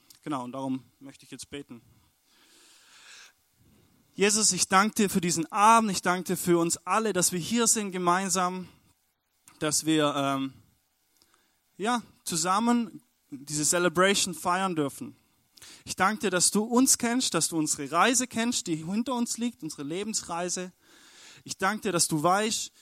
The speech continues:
wieso wir so sind, wie wir sind. Du weißt, was wir erlebt haben, du kennst uns durch und durch. Und ich bete, dass,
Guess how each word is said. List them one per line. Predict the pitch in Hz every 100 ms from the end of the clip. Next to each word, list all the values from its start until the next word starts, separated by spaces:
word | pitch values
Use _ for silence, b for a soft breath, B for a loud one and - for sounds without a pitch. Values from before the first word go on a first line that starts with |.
| b
wieso | - 160 151 185 226
wir | 208 196
so | 175
sind, | - 175 180 160
wie | 156
wir | 151
sind. | - 139 127
Du | 131
weißt, | 170 190
was | 160 -
wir | 143
erlebt | 147 190 -
haben, | 196 180
du | 156
kennst | - 180 180
uns | 175 160
durch | - 156 -
und | 135
durch. | 135 131 - - - _ _ _ _ _ _ _ _ _ _ _ _ _ _ _ _ _ _ _ _ _ _ _ _ _ _ b b b b
Und | 170
ich | 185 -
bete, | 220 240 -
dass, | 190 - -